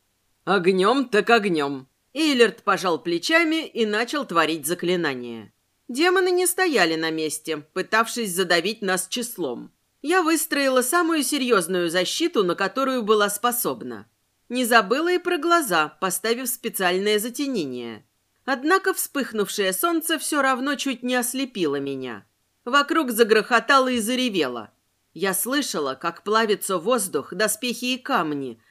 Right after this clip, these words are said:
как трескается земля. Когда зрение наконец вернулось ко мне, лишь несколько десятков демонов стояло на ногах.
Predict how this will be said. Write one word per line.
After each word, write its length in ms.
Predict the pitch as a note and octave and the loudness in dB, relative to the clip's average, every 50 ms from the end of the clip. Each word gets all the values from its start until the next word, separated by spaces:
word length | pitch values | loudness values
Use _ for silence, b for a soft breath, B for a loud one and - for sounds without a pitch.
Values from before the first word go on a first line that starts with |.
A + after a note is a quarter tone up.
| b b b | b b b
как 240 | b - - - - | b -4 -4 -4 -4
трескается 760 | - D4 C#4 C4 B3 B3+ - C4+ C4 B3 A#3+ - - C4+ A#3 | -4 -2 0 0 0 -2 -2 -2 -4 -2 -2 -2 -4 -4 -2
земля. 580 | G3+ B3+ B3+ B3 A#3+ F#3 C#3 A#2+ G#2+ F#2+ - _ _ _ _ _ _ _ _ _ - | -2 -2 -2 0 0 0 -2 -2 -4 -8 -14 _ _ _ _ _ _ _ _ _ -6
Когда 360 | - F3+ E3+ F#3 F#3 G#3+ G3+ | -4 -2 -2 0 2 2 2
зрение 420 | F#3 A#3 B3 B3+ A#3+ A3 G3+ F#3+ | 2 2 0 0 2 2 2 2
наконец 480 | F#3 F#3 F#3 G3 G3 G3+ G#3+ G#3 G3+ - | 0 0 0 0 0 2 2 0 0 0
вернулось 580 | G#3+ A3 A3+ A#3 C4+ D#4+ F4 D#4+ G#3+ D#3 - - | 2 2 2 2 2 0 2 2 2 0 -2 -2
ко 180 | - D#3 D3 | -4 -4 -2
мне, 360 | C#3 C#3 C3+ C3 B2 A#2 - _ _ _ - | -2 -4 -6 -8 -8 -10 -12 _ _ _ -4
лишь 340 | D4 F4 F#4+ F4+ - - | -2 0 0 0 -2 -2
несколько 540 | - C4+ C#4 D#4 D#4 - D#4+ C#4 A#3+ - A#3 | -4 -2 -2 -2 0 0 -2 -2 -2 -2 -2
десятков 580 | F#3 G#3+ G3+ - A3 F#3 - - - F#3 E3 F3+ | -2 -2 -2 0 0 -2 -2 -4 -6 -6 -6 -4
демонов 420 | G#3 D#4 F4 E4+ D#4+ C#4+ C4 A#3 | -2 0 0 2 2 2 0 0
стояло 500 | - - - A3 G3+ F#3+ F#3+ F#3 F#3 F#3 | -2 -2 0 0 2 4 4 4 4 2
на 140 | F#3+ F#3 F#3 | 2 2 2
ногах. 580 | F3+ F3+ F3 D#3+ C#3+ C3 A#2 - - - - | 2 2 0 0 -2 -6 -6 -8 -10 -18 -20